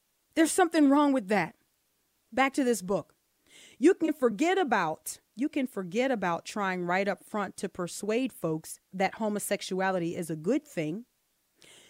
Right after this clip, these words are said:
But if you can get them to think that it's just another thing, <laughs> meriting no more than a shrug of the shoulders,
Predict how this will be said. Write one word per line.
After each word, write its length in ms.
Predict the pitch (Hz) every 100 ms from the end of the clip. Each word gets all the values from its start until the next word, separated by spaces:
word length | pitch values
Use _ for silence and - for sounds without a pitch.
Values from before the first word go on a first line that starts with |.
| _ -
But 180 | 208 311
if 100 | 320
you 140 | 262
can 240 | 302 277 240
get 240 | 285 -
them 200 | 254 269
to 120 | 262 247
think 320 | - 285 233
that 140 | 226
it's 220 | 240 220
just 380 | 180 233 226 - -
another 500 | 196 185 180 294 247
thing, 460 | - 170 156 226 302 _ _ _ - -
<laughs> 760 | 277 - 285 - 302 311 233 165 - - - -
meriting 560 | 208 247 285 285 247 233
no 220 | 277 359
more 280 | 320 302 302
than 160 | 240
a 60 | 202
shrug 320 | - 262 269
of 120 | 240
the 60 | 202
shoulders, 640 | - 285 349 233 202 196